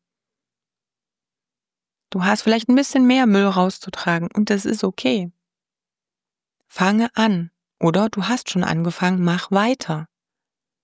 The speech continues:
Darum geht es. Geh durch den Prozess und denk immer dran, du bist sowieso in jeder Sekunde sicher, denn alles, was deine Emotionen sagen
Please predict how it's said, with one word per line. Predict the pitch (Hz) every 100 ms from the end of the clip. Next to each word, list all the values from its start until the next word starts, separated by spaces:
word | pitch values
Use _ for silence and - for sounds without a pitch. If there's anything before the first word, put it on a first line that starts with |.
| _ _ _ _
Darum | 180 180 196 214 220 - -
geht | 202 208
es. | 160 165 - _ _ -
Geh | 180
durch | 202 208
den | - 196
Prozess | 190 202 - - 175 -
und | - 185
denk | 185 196
immer | 208 202
dran, | - 175 165 175 _ _ _ _ _
du | - 165
bist | 180 214 - -
sowieso | - - 202 208 196 180 170 165 185 254 196 160 _ _ _ _ _
in | - 165
jeder | 156 156 190 240 240
Sekunde | - - - 202 202 196
sicher, | 180 160 160 - 202 320 _ _ _ _ _ _ _ _ _ _ _ _ _ _ _ -
denn | - -
alles, | 208 269 262 -
was | 185
deine | 190 170 170
Emotionen | 170 170 - - 156 151
sagen | 165 202 214 156